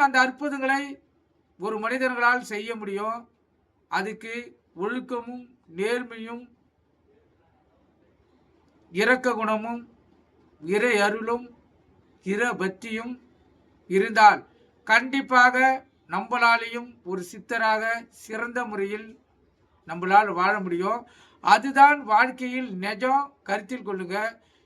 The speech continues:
இப்ப நம்ம வாழ்ந்து கொண்டிருப்பது ஒரு பிரம்மை.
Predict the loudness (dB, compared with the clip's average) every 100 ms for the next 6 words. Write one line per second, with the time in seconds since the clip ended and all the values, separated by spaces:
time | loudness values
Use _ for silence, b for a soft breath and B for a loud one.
0 | -18 -14 -8 -4 -4 -6 -8 2 2 2
1 | -4 -8 -6 -6 -6 -4 -4 -4 -8 -10
2 | -18 _ _ _ _ _ _ _ _ _
3 | _ _ _ _ _ -6 -6 -2 -2 -2
4 | -4 -6